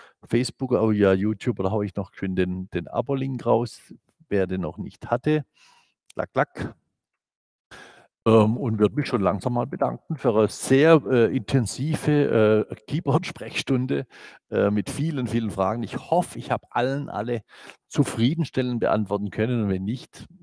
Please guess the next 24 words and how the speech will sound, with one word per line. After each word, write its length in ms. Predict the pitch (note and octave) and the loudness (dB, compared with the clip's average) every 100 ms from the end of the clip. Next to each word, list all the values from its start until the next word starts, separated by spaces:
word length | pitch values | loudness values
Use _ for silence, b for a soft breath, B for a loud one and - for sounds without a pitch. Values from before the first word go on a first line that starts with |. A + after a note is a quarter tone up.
| F#3 _ _ _ | _ _ _ _
heute 200 | G#2 G#2 | -4 -2
ist 140 | G#2 - | -4 -6
nicht 140 | F#2+ | -6
aller 220 | D#2 F#2 | -2 -2
Tage. 300 | F#2+ G#2 A2+ | 4 4 4
Ich 140 | A#2+ - | 2 0
komme 160 | A2+ | 0
wieder, 200 | G#2+ G#2 | 2 2
keine 300 | F#2+ G2 G2 | 2 2 2
Frage, 460 | F#2 F#2+ F#2+ A2+ A2+ | 2 4 4 2 0
am 180 | G#2+ G2+ - | -2 -6 -6
nächsten 420 | A2 G#2 - G#2+ | -4 -4 -6 -2
Montag, 400 | G#2+ B2 B2+ - | -2 2 0 0
achtzehn 300 | - - F#2+ | -6 -4 -4
Uhr 80 | F#2 | -2
dreißig, 500 | F#2+ F#2+ G2+ - - | 2 2 0 -10 -10
auf 100 | - | -4
alle 220 | G#2+ B2+ | -2 -2
Fälle 260 | A#2+ A2+ | -2 -2
wieder. 240 | A2+ G#2 G#2 B B B B B | -2 -4 -4 B B B B B
Und 220 | - G2+ | -4 0
würde 120 | G2 F#2 | 2 4
dann 240 | G2+ G2+ _ | 2 2 _
sagen, 680 | G2 A#2+ G#2 G2 F#2 G#2 | -8 0 4 4 2 -2